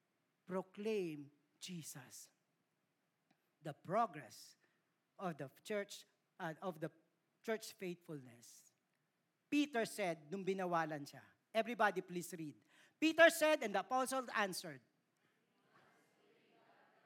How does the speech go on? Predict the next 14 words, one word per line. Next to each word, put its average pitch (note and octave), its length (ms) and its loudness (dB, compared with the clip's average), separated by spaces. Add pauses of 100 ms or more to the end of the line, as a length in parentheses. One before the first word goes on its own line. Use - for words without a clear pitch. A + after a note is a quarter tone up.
(560)
Ulit C4 400 2
lang A3 240 4
po. D#4+ 160 12 (4000)
Yun E4+ 240 4
yung F#4 80 2
kanilang, E4+ 480 0
ano, D4+ 240 -2
conviction C#4+ 480 -4
nila C#4+ 240 -10
eh. G#3+ 100 -18 (1120)
Kaya F#4 160 10
hindi F#4+ 80 2
sila F4+ 240 2
natatakot. C#4+ 720 0